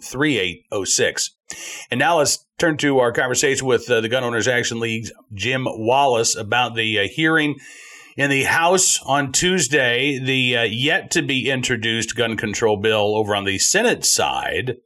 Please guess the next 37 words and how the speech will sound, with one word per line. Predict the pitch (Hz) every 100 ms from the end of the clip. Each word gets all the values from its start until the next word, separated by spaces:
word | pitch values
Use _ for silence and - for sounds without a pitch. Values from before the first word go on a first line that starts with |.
| _ _ _ _ _ _
And | 95 90
again, | 90 131 117 101
the, | 104 104
uh, | 101 -
overwhelming | 147 143 135 117 127 139 123
opposition | 107 120 110 113 110 147 - 104 98 98 85
that | 110 104
is | 104 101 92
showing | - 123 110 113
up | 151 - - _ _ _ _ _ _
when | 90
it | 92
comes | 104 90 -
to | 92 82 80 -
H | 98 85
D | - 87 80 73 _ _
forty-six | - 92 78 90 76 -
oh | 92
seven. | 85 90 73
Take | 69 95
a |
look | 95 85
and | 82
a |
listen. | 101 - - _ -
Jim | 98 143 180
Wallis, | 170 180 180 156
welcome | 139 190 185 175
back | 151 156 170 -
to |
Cam | 151 160 156 160
and | 143
Company. | 160 151 180
How | 147
you | 151 139
doing, | 135 135
sir? | 131 139 139 175